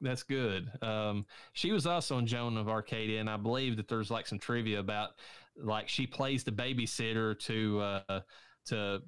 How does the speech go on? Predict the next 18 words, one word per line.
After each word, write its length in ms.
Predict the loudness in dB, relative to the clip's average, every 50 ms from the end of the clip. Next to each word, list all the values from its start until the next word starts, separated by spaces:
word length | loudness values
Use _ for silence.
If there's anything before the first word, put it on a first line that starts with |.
| -4
David 500 | -2 -2 0 0 0 -2 -2 -2 -2 0
Dorfman 520 | 2 4 4 4 4 2 2 0 0 0 0
in 120 | 0 0
both 280 | 0 0 0 0 -2 -4
Joan 240 | -4 -2 0 0 2
of 100 | 2 2
Arcadia 540 | 2 0 0 -2 -2 0 2 2 2 2
and 260 | 0 -2 -2 0 0 0
in 80 | 2
this 220 | 0 0 0 0 0
movie, 260 | 0 2 2 2 0
which 180 | -2 -2 -4
is 80 | -6 -8
kinda 280 | -6 -4 -4 -2 -2 0
weird. 360 | 0 0 0 0 0 -2 -2
Like, 240 | -2 -2 -2 -4 -4
she 220 | -4 -4 -2 -2
got 220 | 0 -2 -2 -4